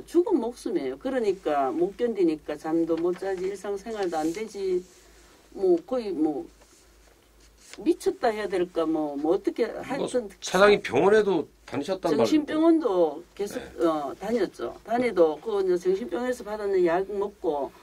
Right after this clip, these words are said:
Speaker 1: 먹으면은 조금 나은 것 같다가도 밤에도 그냥 뭐, 어느 날 일어나가 뭐, 과음을 지다가 어디 뛰 나갔다가 이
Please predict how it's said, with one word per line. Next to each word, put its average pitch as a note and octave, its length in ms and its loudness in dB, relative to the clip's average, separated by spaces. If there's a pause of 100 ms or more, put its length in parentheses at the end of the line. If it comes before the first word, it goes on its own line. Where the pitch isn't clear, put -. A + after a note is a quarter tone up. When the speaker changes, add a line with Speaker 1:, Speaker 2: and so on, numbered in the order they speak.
(160)
Speaker 1:
먹으면은 C4+ 560 0
조금 G#3+ 340 -10
나은 A3+ 180 0
것 G#3+ 160 -8
같다가도 G3 440 -4
밤에도 C4 720 4
그냥 G#3+ 260 -2
뭐, F#3 180 0
어느 C4+ 140 0
날 G3+ 180 0
일어나가 G#3 520 -2
뭐, - 260 -4 (580)
과음을 C4 340 2
지다가 A3+ 340 2
어디 B3+ 220 2
뛰 C#4 120 -4
나갔다가 A3+ 520 0
이 B3+ 120 -2